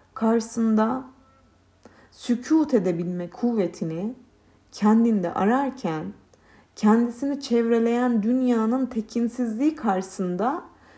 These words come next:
bir yamaçtan unutuluşa inebileceğini hissetmek ama öbür yamaçtan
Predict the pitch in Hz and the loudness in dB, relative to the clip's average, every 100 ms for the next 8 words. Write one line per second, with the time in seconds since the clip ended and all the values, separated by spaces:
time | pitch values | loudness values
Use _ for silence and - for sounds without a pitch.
0 | - - 247 233 233 240 262 254 - 294 | -20 0 4 6 4 4 2 0 -4 -2
1 | 349 415 - - - - 247 247 - 262 | -2 -6 -14 -20 -8 2 2 2 0 -2
2 | 262 339 339 220 208 190 185 170 180 175 | 0 -2 2 6 6 4 -2 -4 -2 -2
3 | 185 302 - - 175 - 220 311 - - | -4 -6 -6 -2 -2 -2 -4 -4 -8 -20
4 | - - 220 247 254 202 196 302 349 285 | -14 0 2 4 4 4 4 2 2 2
5 | 247 233 - - 294 | 2 0 -4 -6 -4